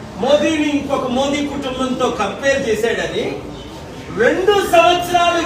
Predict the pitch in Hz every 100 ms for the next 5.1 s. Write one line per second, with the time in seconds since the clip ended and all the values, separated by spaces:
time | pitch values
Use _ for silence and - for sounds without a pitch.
0 | - - 294 415 403 381 349 - 294 247
1 | 190 220 180 247 269 - - - - -
2 | - - - - - - - - - -
3 | - - - - - - - 190 277 349
4 | 381 392 - 330 330 330 320 320 302 320
5 | 320